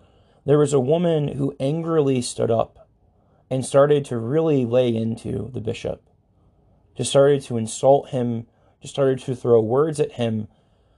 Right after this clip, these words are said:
not necessarily derogatory or nasty things, but just really critiquing him and laying into him, to call to question his leadership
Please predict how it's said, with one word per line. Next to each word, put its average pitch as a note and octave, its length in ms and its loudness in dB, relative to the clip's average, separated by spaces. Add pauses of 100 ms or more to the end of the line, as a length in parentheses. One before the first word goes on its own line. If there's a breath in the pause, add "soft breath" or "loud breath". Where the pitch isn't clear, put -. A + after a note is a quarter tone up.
(180)
not F#3+ 260 0
necessarily C#3 960 2
derogatory A#2+ 760 0
or A2 100 -2
nasty A2 680 -4
things, A2+ 540 -4
but A2+ 260 -2 (520 soft breath)
just D#3 200 -6
really F3+ 240 4
critiquing C3+ 680 -6
him A#2 320 -6 (180)
and B2 180 -2
laying C3+ 300 2
into C3 240 0
him, G#2+ 320 -10 (520)
to C#3+ 80 -12
call E3+ 300 2
to F#3 80 -2
question C3+ 500 -6
his A#2+ 200 -8
leadership B2 560 -6